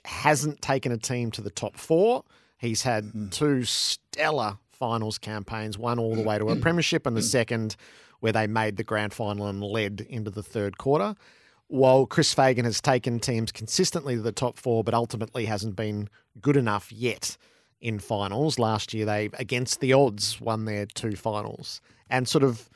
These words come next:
Speaker 1: measuring the, the worth of one against the other.
Speaker 2: Well, it, it is fascinating, the difference in philosophies.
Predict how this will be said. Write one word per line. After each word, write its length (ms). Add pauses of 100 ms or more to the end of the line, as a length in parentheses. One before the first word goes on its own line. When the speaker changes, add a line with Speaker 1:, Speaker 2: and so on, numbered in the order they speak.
(240)
Speaker 1:
measuring 520
the, 280
the 100
worth 520
of 340 (180)
one 520 (120)
against 400
the 120
other. 260 (220)
Speaker 2:
Well, 280
it, 160
it 180
is 160
fascinating, 640
the 80
difference 400
in 80
philosophies. 800